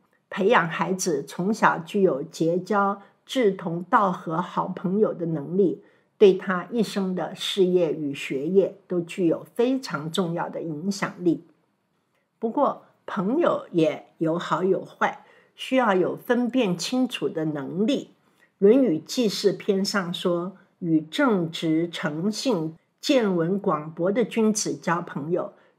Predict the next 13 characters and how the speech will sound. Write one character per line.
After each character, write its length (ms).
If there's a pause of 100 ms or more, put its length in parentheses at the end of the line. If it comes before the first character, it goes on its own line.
对 180
自 220
己 240
尽 320
德 180
修 280
业 340 (180)
有 180
很 280
大 160
的 100
帮 360
助。 280